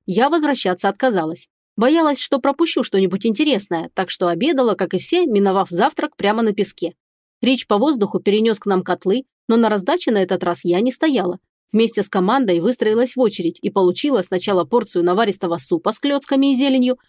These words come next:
которую Кок выращивал прямо на корабле в небольших сколоченных деревянных ящиках, а потом и перловую кашу с мясом. Еда во мне просто исчезла, испарилась. Так хотелось есть,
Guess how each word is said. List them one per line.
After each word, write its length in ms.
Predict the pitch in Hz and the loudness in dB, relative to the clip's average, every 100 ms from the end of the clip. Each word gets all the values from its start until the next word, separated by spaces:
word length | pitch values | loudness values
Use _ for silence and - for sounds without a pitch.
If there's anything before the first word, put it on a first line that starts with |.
| _ | _
которую 380 | 220 214 240 233 | -2 2 2 2
Кок 260 | 247 233 | 0 0
выращивал 480 | 233 262 226 - 226 | 2 2 0 0 0
прямо 240 | 233 226 214 | 2 0 0
на 100 | 208 | 0
корабле 380 | 240 226 220 | 0 0 0
в 60 | 190 | 0
небольших 480 | 202 202 247 196 175 | 0 0 -2 -4 -6
сколоченных 580 | - 208 349 - 185 170 | -2 0 2 2 0 2
деревянных 480 | 233 220 180 226 | 0 0 0 0
ящиках, 480 | 240 180 - - - _ _ - | 0 0 -4 -10 -12 _ _ -4
а 120 | 214 | -2
потом 320 | 214 381 381 | 0 2 2
и 40 | |
перловую 440 | 240 196 254 277 175 | 2 2 2 2 2
кашу 260 | 226 254 | 0 -4
с 80 | 202 | -4
мясом. 400 | 175 170 - 170 - _ _ _ _ | -2 -2 -4 -8 -10 _ _ _ _
Еда 300 | 214 196 220 | 0 2 2
во 100 | 220 | 2
мне 180 | 185 175 | 2 2
просто 340 | 202 202 202 | 0 0 0
исчезла, 500 | 226 - 185 147 165 - | -2 0 0 0 -6 -2
испарилась. 680 | - - 320 294 180 170 - _ _ - | -2 0 0 2 0 -4 -10 _ _ -6
Так 200 | 233 - | -4 -2
хотелось 460 | 208 220 208 208 | 0 2 2 2
есть, 280 | 180 165 - | 0 -2 -6